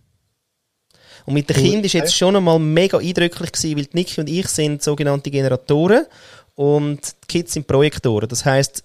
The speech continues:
Speaker 1: Niki und ich sind extrem im Machen und die Kids sind mega im gemeinsam Machen. Also im
Speaker 2: Mhm.
Speaker 1: selber Machen sind Niki und ich und die Kids sind im gemeinsam Machen.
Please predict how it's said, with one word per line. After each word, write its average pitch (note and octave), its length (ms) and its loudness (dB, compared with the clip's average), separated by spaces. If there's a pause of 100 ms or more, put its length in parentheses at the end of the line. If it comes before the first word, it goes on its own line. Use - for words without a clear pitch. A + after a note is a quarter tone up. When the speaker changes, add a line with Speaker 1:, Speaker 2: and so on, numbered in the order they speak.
Speaker 1:
Niki E3 200 -2
und D3+ 80 0
ich E3 160 -2
sind D3 260 -2
extrem D#3+ 640 0 (220)
im C3 180 0
Machen F3 420 4 (360)
und C#3+ 180 -8
die - 20 -6
Kids F#3+ 260 -2
sind D3 140 0
mega E3+ 460 4
im D3 320 -2
gemeinsam C#3 540 0
Machen. G2+ 300 -2 (600)
Also B2+ 180 -4
im C3+ 60 -2
Speaker 2:
Mhm. B2 40 -2
Speaker 1:
selber E3 340 4
Machen F3+ 240 2
sind E3 160 -6
Niki E3+ 240 -6
und E3 60 -6
ich E3 120 -6
und C#3+ 160 -12 (100)
die - 60 -18
Kids D3 220 -6
sind C#3+ 80 -2
im C3+ 160 -2
gemeinsam A#2+ 420 -2
Machen. G2+ 260 -4